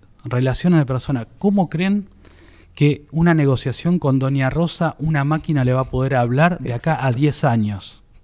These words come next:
Speaker 2: Exacto.
Speaker 1: Si mis reuniones con Doña Rosa son primero para lograr confianza, empatía y escucharla, ponerme en su lugar a ver en qué la puedo ayudar, cómo va a ser una máquina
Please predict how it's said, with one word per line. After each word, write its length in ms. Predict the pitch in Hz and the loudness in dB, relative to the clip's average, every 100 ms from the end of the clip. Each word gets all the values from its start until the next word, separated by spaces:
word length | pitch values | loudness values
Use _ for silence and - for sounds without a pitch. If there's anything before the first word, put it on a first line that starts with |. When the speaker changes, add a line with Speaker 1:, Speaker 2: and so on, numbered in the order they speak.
| _ _ _ | _ _ _
Speaker 2:
Exacto. 380 | - - 98 - - _ | -14 -8 -8 -8 -20 _
Speaker 1:
Si 220 | - 139 | -2 4
mis 160 | 147 127 | 6 4
reuniones 380 | 147 180 196 | 4 6 4
con 140 | - 143 | 2 -2
Doña 260 | 147 151 | 0 0
Rosa 320 | 139 175 - 151 | 0 -2 -2 -4
son 380 | - 160 175 | -2 0 0
primero 420 | - 127 139 196 196 | 0 0 4 2 2
para 360 | 135 143 147 - - _ _ - | 2 0 -2 -8 -20 _ _ -4
lograr 420 | 117 127 156 170 | 2 4 4 4
confianza, 840 | 135 131 - 165 202 - 214 202 - - | 2 2 4 6 4 2 -4 -6 -12 -2
empatía 720 | 123 120 123 123 180 214 214 - - - - - | 2 2 0 0 2 2 0 -8 -20 -20 -20 -14
y 140 | 123 127 | 0 2
escucharla, 920 | 117 - 127 - 147 113 110 101 95 | 2 -2 -4 2 2 2 -2 -8 -10
ponerme 460 | - 127 165 175 147 | 0 2 4 2 0
en 120 | 131 | -2
su 220 | 120 131 | -2 -2
lugar 400 | 123 143 196 214 190 | 0 2 2 0 -8
a 120 | - 123 | -4 0
ver 120 | 147 | 2
en 140 | 147 | 0
qué 140 | 143 165 | -2 0
la 100 | 143 | 0
puedo 160 | 147 | 2
ayudar, 380 | 139 - 139 120 | 0 0 0 0
cómo 220 | - 175 | 0 2
va 80 | 175 | 2
a 40 | 135 | 0
ser 160 | 156 | -2
una 160 | 156 131 | 0 4
máquina 520 | 147 151 170 170 190 | 4 2 0 -2 -2